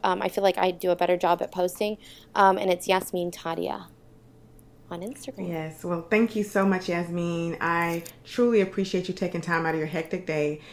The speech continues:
Speaker 2: uh, to share a little wisdom and some motivation with the Brunch and Slay audience. And I'm wishing you so much success and can't wait to see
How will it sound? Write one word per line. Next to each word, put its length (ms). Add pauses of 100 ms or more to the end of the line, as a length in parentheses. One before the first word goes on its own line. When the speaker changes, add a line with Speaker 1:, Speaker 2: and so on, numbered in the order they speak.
(240)
Speaker 2:
uh, 180
to 140
share 360
a 60
little 380
wisdom 560
and 200
some 140
motivation 680
with 200
the 60
Brunch 240
and 100
Slay 220
audience. 640
And 420 (220)
I'm 160
wishing 260
you 100
so 300
much 180
success 600
and 100
can't 240
wait 200
to 100
see 480